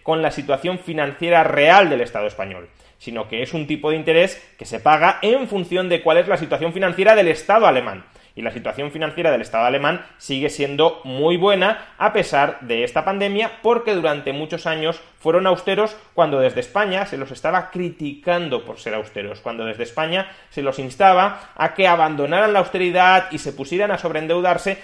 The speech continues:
para estimular la economía europea. Pero justamente porque la prima de credibilidad que obtiene España y otros países europeos procede en última instancia de que los países frugales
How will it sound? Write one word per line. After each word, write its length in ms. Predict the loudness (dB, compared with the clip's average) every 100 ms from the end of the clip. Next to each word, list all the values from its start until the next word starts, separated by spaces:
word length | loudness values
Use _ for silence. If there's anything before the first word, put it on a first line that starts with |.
| -2
para 180 | 2 2
estimular 540 | 0 -4 -4 4 4
la 120 | 4 2
economía 560 | 0 -4 -6 -4 -4
europea. 480 | -4 -8 -12 -14 -14 _ -20 _
Pero 180 | -10 -10 -10 -6
justamente 880 | -6 -2 -2 -2 -4 -6 -10 -12 _ -4
porque 340 | -4 -2 -4
la 260 | -2 -2 -4
prima 380 | -6 0 0
de 140 | 0 -2
credibilidad 1000 | -2 -2 -2 -4 -4 4 4 4 0 -10
que 140 | 0
obtiene 340 | 0 2 -2 -2
España 360 | -4 -6 -2
y 60 | -2
otros 200 | -2 -4
países 380 | -2 -4 -4 -6
europeos 580 | -4 -2 0 0 0 -10 _ -2
procede 640 | -2 0 -2 2 0 0
en 80 | -4
última 240 | -4 -4
instancia 480 | -4 -4 -6 -2 -4
de 200 | -2 -6
que 120 | -4 -2
los 240 | -2 -4
países 640 | 0 2 2 0 -4 -4
frugales 800 | -8 -6 -4 4 4 4 -2 -8